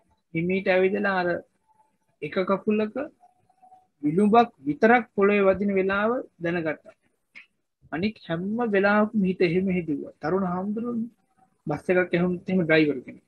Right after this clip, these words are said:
පත්තර කොලේ ක්‍රිකට් කාරයෙක් දැක්කොත් එහෙම මං ලංකාවේ ටීම් එකේ. නෑ කාර් එකක් දැක්කොත් එහෙම අපේ ගෙයක් හදලා කාර් එකකුත් අරගෙන. ඕවා තමයි හිතට එන්නේ. ඇත්ත කතාව මේ කියන්නේ. ඉතින්, අ,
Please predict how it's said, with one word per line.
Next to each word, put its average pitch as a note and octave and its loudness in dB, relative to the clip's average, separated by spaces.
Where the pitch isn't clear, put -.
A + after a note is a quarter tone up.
පත්තර D3 -4
කොලේ F3+ 4
ක්‍රිකට් D#3 -2
කාරයෙක් F#3 0
දැක්කොත් F#3 -6
එහෙම F#3+ -2
මං G3 -2
ලංකාවේ F3+ 0
ටීම් E3+ -6
එකේ. - -14
නෑ D3+ -12
කාර් E3+ -2
එකක් F3+ -2
දැක්කොත් F3+ -6
එහෙම G3 0
අපේ E3+ 2
ගෙයක් D#3 -2
හදලා F3+ -2
කාර් E3 4
එකකුත් - -8
අරගෙන. C3 -6
ඕවා A#3 0
තමයි A#3 0
හිතට F#3+ -4
එන්නේ. - -12
ඇත්ත - -6
කතාව A#3 -2
මේ D3+ -8
කියන්නේ. - -12
ඉතින්, A3 4
අ, F#3 4